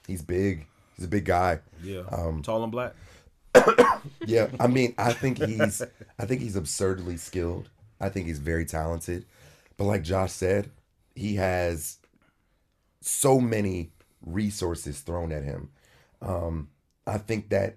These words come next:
Speaker 1: especially in the league we're in now, where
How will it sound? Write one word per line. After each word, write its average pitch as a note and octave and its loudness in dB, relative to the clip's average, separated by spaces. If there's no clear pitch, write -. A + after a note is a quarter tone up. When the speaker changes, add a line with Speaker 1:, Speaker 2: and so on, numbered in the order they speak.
Speaker 1:
especially F#2 -2
in G2 2
the G2 2
league G2+ 0
we're F#2+ 0
in F#2 -2
now, D2+ -2
where D#2+ 0